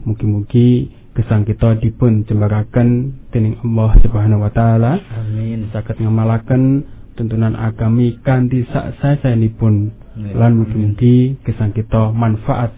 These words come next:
Speaker 1: maslahat fid dunya wal akhirah. Saking kula cekap semanten, nyuwun kapunten mbok bilih pitaken ingkang sampun mlebet wonten ing meja terak-, redaksi, ting saged dipun, eh,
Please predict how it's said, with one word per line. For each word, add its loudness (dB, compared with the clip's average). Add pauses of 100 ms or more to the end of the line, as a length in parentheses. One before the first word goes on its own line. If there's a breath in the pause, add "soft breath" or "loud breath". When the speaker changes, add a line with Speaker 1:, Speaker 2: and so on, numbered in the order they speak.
Speaker 1:
maslahat -2 (400 loud breath)
fid -4
dunya 0
wal -6
akhirah. -8 (640 loud breath)
Saking 0
kula 2
cekap -6
semanten, -2 (160)
nyuwun -4
kapunten -4
mbok -4
bilih -2 (560 loud breath)
pitaken -10
ingkang -6
sampun -4
mlebet -4
wonten -2
ing -2
meja -6
terak-, -6
redaksi, -6
ting -6
saged -8
dipun, -6
eh, -6